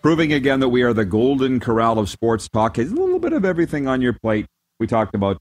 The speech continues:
uh, Tampa Bay and the Rangers tonight, Game five. Who should the Avalanche start in goal for the Stanley Cup Final? Our poll question is, who's the best available N H L coach right now? And Barry Trotz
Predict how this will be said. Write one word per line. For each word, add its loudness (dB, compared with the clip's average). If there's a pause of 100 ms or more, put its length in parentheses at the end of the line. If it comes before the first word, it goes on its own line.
uh, 0
Tampa -2
Bay 2
and 2
the 2
Rangers 0
tonight, -4
Game -2
five. -2 (280)
Who 2
should 0
the 2
Avalanche 0
start 0
in 0
goal 2
for -6
the -2
Stanley -6
Cup -6
Final? -4 (420)
Our -4
poll 2
question -2
is, -2
who's 0
the 0
best -2
available 0
N 0
H -2
L -2
coach -2
right -2
now? 0
And -2
Barry 0
Trotz -4